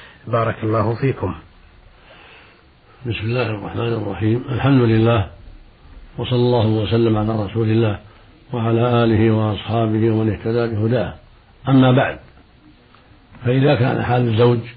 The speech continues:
Speaker 2: هو ما ذكرت أيها السائلة من كونه يصلي بعض الأحيان ولا يصلي في أكثر الأحيان، فإن هذا لا يجوز لك أن تبقي معه،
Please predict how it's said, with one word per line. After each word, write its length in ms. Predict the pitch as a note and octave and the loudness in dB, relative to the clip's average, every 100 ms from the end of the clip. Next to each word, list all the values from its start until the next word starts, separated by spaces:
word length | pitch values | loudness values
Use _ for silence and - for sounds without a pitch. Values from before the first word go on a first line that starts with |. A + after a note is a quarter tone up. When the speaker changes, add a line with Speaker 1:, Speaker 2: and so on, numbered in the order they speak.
| - _ _ - - - - - - - - | -20 _ _ -20 -20 -20 -20 -20 -20 -14 0
Speaker 2:
هو 140 | B2+ | 2
ما 160 | B2 A#2+ | 4 4
ذكرت 320 | G#2+ A#2+ A2 | 2 0 0
أيها 340 | A#2+ A#2+ G#2+ | 0 0 0
السائلة 520 | G#2 B2 A#2+ B2+ C#3 - - - - - _ - - - - | -2 -2 0 2 2 0 -10 -20 -20 -20 _ -20 -20 -20 -8
من 120 | A#2 | -4
كونه 500 | A2 A#2 A#2 A#2 B2 - - - - - - - - - | 2 4 4 4 0 -4 -14 -20 -20 -20 -20 -20 -20 -8
يصلي 380 | - C3 C3+ B2+ | -2 2 4 4
بعض 180 | A2+ A#2 | 2 0
الأحيان 580 | A2+ G#2+ A#2 A#2+ A2+ - - - _ _ - _ _ B2+ | 0 0 2 2 0 -2 -12 -20 _ _ -20 _ _ 0
ولا 200 | C3 B2+ | 4 4
يصلي 360 | A#2 A#2 A#2+ | 4 2 2
في 160 | G2+ B2+ | 2 -2
أكثر 240 | A#2+ A2+ | -2 -4
الأحيان، 480 | A2+ - A2 C3+ E3+ - _ _ _ _ _ - - - | -4 -4 -2 -2 -2 -8 _ _ _ _ _ -20 -20 -6
فإن 260 | B2+ D3+ C3+ | 0 4 4
هذا 300 | B2+ D3+ F3 | 4 2 2
لا 260 | E3+ C3+ C#3 - | 2 0 -2 -2
يجوز 280 | A#2 A#2 A2+ | 0 2 4
لك 500 | A#2 A#2 B2 A2+ - - _ _ _ _ B2+ | 4 2 0 -6 -6 -16 _ _ _ _ -4
أن 140 | B2 | 0
تبقي 320 | B2 A2+ A2 | 0 0 0
معه، 280 | A2 F#2 - | 0 0 -6